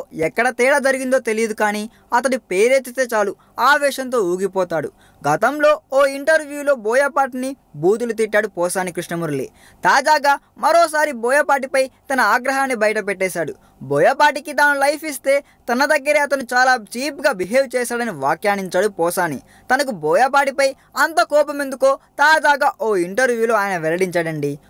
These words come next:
ఓ టీవీ ఛానల్ కార్యక్రమంలో భాగంగా "మీ దగ్గర పనిచేసిన చాలామంది ఇప్పుడు టాప్ పొజిషన్‌లో ఉన్నారు కదా, దాని గురించి మీ ఫీలింగ్ ఏంటి?" అని పోసాన్ని అడగ్గా, "చాలా పేద కుటుంబం నుంచి వచ్చిన బోయపాటి శ్రీనును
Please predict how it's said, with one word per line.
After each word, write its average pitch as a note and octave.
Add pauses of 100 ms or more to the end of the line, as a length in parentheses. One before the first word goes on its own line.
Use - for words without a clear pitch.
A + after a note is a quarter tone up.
(140)
ఓ - (160)
టీవీ C4+
ఛానల్ D4+
కార్యక్రమంలో D4+
భాగంగా B3+ (400)
"మీ E4
దగ్గర E4
పనిచేసిన D4+ (160)
చాలామంది C4+ (340)
ఇప్పుడు D#4 (200)
టాప్ G#3+
పొజిషన్‌లో C4+
ఉన్నారు A#3
కదా, A#3 (380)
దాని E4+
గురించి D#4+
మీ D#4+
ఫీలింగ్ C#4+
ఏంటి?" C#4+ (200)
అని B3+
పోసాన్ని B3+
అడగ్గా, G#3 (380)
"చాలా F#3+
పేద D#4
కుటుంబం D#4+
నుంచి D4
వచ్చిన C#4 (400)
బోయపాటి D4+
శ్రీనును C#4+